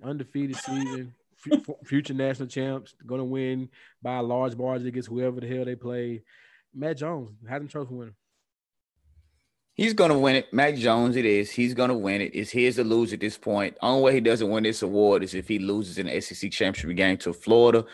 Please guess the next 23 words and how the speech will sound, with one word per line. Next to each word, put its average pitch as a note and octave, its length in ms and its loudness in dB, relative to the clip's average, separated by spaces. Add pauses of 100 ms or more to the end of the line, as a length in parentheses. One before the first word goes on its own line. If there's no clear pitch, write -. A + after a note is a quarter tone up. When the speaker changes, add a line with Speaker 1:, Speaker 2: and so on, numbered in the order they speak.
(260)
Speaker 2:
which D#3+ 280 8
could E3 220 4
put F#3 200 8
Kyle D3+ 300 4
Trask C#3 500 4
back A2 480 2
in B2+ 120 2
the A#2 80 4
driver's G2 440 2
seat. - 320 -8 (300)
But G#2+ 140 2
if A#2 100 0
they C#3 140 8
win B2+ 240 2
that A#2 120 4
game, A2+ 440 0 (260)
they F#2 200 2
will G#2+ 140 2
give F#2+ 200 -2
it D#2+ 80 -10
to F2 60 -4
Mac F2 260 0
Jones. A#1+ 500 -10